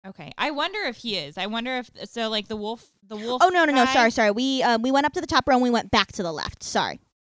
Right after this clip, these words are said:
Speaker 1: Oh, okay. So we're
Speaker 2: He's the
Speaker 1: talking
Speaker 2: guy
Speaker 1: to,
Speaker 2: in
Speaker 1: about the
Speaker 2: the,
Speaker 1: guy
Speaker 2: like, full black costume.
Speaker 1: Okay, so the leopard print guy, we don't know who
Speaker 2: No.
Speaker 1: he is, but we know who the small African-American gentleman next to him
Speaker 2: That is
Speaker 1: is.
Speaker 2: Kliko the African Bushman.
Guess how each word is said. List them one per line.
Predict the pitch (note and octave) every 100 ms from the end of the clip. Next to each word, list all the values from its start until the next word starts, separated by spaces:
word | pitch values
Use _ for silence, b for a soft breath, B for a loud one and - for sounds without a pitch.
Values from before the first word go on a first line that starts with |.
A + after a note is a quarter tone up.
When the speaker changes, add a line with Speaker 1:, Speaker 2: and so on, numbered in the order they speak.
| -
Speaker 1:
Oh, | F4 A3+ -
okay. | C4+ C#4 F3+
So | F3+ B3
we're | A#3+ B3
Speaker 2:
He's | B3+ E4+
the | D#4+ F#4+
Speaker 1:
talking |
Speaker 2:
guy | D4 D4+
Speaker 1:
to, | D#4+
Speaker 2:
in |
Speaker 1:
about | C4 A#3+ A3+
the |
Speaker 2:
the, | A3+
Speaker 1:
guy | G#3 G#3
Speaker 2:
like, | G#3 G3
full | A3+ G#3+
black | G3+ F3
costume. | - D3 - - - _ _ _ _ _ _ _ _ _ _ -
Speaker 1:
Okay, | B3 A#3+ E3+
so | -
the | G#3+
leopard | G#3+ A#3 D4 D#4
print | E4+ A#3+
guy, | B3+
we | B3 A3+
don't | A#3+
know | C4+
who | A#3
Speaker 2:
No. | -
Speaker 1:
he | B3+
is, | D3+ F3
but | G3
we | E3+
know | G#3 G#3
who | G#3+ A#3+
the | G#3+ G#3+
small | - A#3+ A3 A3 G#3+ A3 _ -
African-American | G#3 G#3+ A3 A#3+ A3 G3+ F#3 G3 G#3
gentleman | F#3 F#3 F3+ E3
next | D#3+ -
to | D#3
him | D#3 D3+
Speaker 2:
That | A3 A3
is | A3 D3+
Speaker 1:
is. | D#3+
Speaker 2:
Kliko | C#4 - D4+ D#4
the | C4+
African | G3+ A3 A#3 - A#3+
Bushman. | G3+ F#3 - G2+ A3